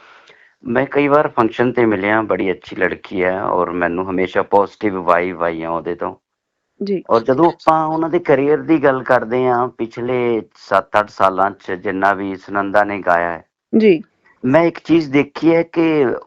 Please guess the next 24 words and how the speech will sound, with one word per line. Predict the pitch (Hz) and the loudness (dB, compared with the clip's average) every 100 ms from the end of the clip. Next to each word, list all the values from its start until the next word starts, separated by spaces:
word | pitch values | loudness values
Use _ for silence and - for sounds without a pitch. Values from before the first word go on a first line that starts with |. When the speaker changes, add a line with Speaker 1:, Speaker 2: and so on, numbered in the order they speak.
| - | -4
Speaker 1:
ਉਹਨਾਂ | 127 139 | 0 0
ਦੇ | 165 | 0
ਜਿੰਨੇ | 127 113 113 120 | -2 -2 0 0
ਵੀ | 117 117 | -2 -2
ਵੀਡੀਓਜ਼ | 113 113 123 127 107 101 | 0 0 0 -4 -4 -4
ਹੈਗੇ | 90 92 98 | -4 -2 -4
ਹੈ, | 90 87 80 - - | -2 -2 -6 -12 -6
ਜਾਂ | 98 | 2
ਉਹ | 92 95 95 | 4 4 0
ਲਿਰਿਸਿਸਟ | 90 104 107 - 95 - - | -2 -2 -2 -4 -8 -6 -6
ਹੈ | 87 85 | -4 -2
ਜਾਂ | 98 | -4
ਮਿਊਜ਼ਿਕ | 101 104 110 107 | -2 -6 -6 -8
ਡਾਇਰੈਕਟਰ | 92 92 - 92 | -4 -6 -6 -10
ਹੈ, | 82 - _ - 214 | -10 -12 _ -4 0
Speaker 2:
ਜੀ। | 208 180 _ _ - - - | 2 2 _ _ -20 -10 -2
Speaker 1:
ਉਹ | 214 196 160 | 0 0 -2
ਹਮੇਸ਼ਾ | 147 165 - - 170 170 160 | 0 0 -2 -4 -2 -2 -4
ਵੱਡੇ | 127 110 107 127 | -4 -4 -2 -4
ਬੰਦੇ | 113 113 107 110 | -2 -4 -2 -2
ਰਹੇ | 101 104 113 | 0 0 -2
ਆ, | 113 | -2
ਹੈ | |
ਨਾ? | 113 | -4